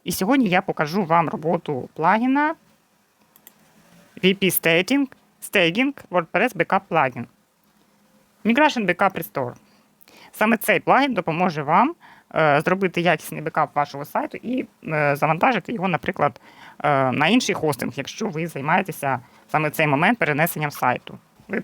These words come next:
тобто ви просто берете цей плагін, копіюєте увесь свій вміст вашого WordPress і переносите його туди, де плануєте встановити новий сайт. Отже, не будемо багато балакати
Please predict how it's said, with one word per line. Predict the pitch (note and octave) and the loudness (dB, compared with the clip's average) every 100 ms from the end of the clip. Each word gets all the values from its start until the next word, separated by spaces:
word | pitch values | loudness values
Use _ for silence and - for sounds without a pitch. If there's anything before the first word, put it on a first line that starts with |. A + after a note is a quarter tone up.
| - | -2
тобто | F#3 - E3+ | -4 0 -2
ви | - | 0
просто | F#3 F3 E3+ | 0 0 0
берете | F#3+ E3+ D#3+ | 0 0 -2
цей | E3+ | -6
плагін, | - E4+ C#4+ | -2 0 0
копіюєте | - - F3 F3 D#3 D3+ D3+ | -4 -6 -4 -4 -4 -4 -2
увесь | E3 D#3+ | 0 0
свій | - E3 E3 | 0 -2 0
вміст | F3 E3 F3 D3+ D3+ | 0 0 0 0 0
вашого | D3+ - C#3+ | 0 0 -2
WordPress | D3 - A3+ C#4+ - C#4 _ _ - - - | -2 -2 0 0 -2 -10 _ _ -20 -6 0
і | F#4 | 2
переносите | - F#3+ A#3+ - F3 | 2 2 0 0 0
його | E3+ E3+ D#3+ | 0 0 0
туди, | - C#3+ A#3+ D#4+ | -4 -4 -2 -2
де | D#3+ F3+ | -2 -4
плануєте | B3 D#3+ E3+ A3+ | -4 -4 -6 -6
встановити | D3 - D3 C#3 D3 - - _ _ _ | -10 -10 -8 -8 -8 -10 -14 _ _ _
новий | - D#3+ G3 | 0 2 2
сайт. | - A#2+ A#2 - _ _ _ _ _ _ _ _ - - - _ - | 0 -2 -2 -10 _ _ _ _ _ _ _ _ -20 -20 -20 _ 0
Отже, | F#3 D3 | 0 0
не | C#3+ | -2
будемо | F3 D#3+ D3 | -2 -2 -4
багато | D#3+ D#3+ G3 | -2 -4 -4
балакати | A#3+ C4+ C4 - B3 | -4 -4 -6 -10 -12